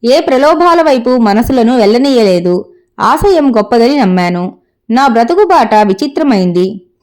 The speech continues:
చెల్లి చదువు పూర్తవనీయండి. నా లక్ష్యం చెల్లి లక్ష్యం నెరవేరుతాయి," అనింది. "మాకు వాళ్ళకి రాసిపెట్టి ఉంటే ఎవరూ తప్పించలేరు. భగవంతుడు నిర్ణయించకపోతే ఎవరూ చేయలేరు.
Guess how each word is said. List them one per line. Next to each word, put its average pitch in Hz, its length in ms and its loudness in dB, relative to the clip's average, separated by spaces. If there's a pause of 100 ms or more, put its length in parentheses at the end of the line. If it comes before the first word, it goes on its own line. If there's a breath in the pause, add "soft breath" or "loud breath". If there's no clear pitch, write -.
(120)
చెల్లి 320 300 2
చదువు 262 400 0
పూర్తవనీయండి. 220 960 0 (180)
నా 240 160 0
లక్ష్యం 247 540 0 (100)
చెల్లి 247 140 2
లక్ష్యం 240 400 0
నెరవేరుతాయి," 185 680 0
అనింది. 170 520 -2 (300 soft breath)
"మాకు 247 320 0
వాళ్ళకి 240 500 2
రాసిపెట్టి 220 540 0
ఉంటే 185 500 0
ఎవరూ 214 300 0
తప్పించలేరు. 180 840 -2 (380 soft breath)
భగవంతుడు 269 600 2
నిర్ణయించకపోతే 220 1000 0
ఎవరూ 190 320 0
చేయలేరు. 180 680 0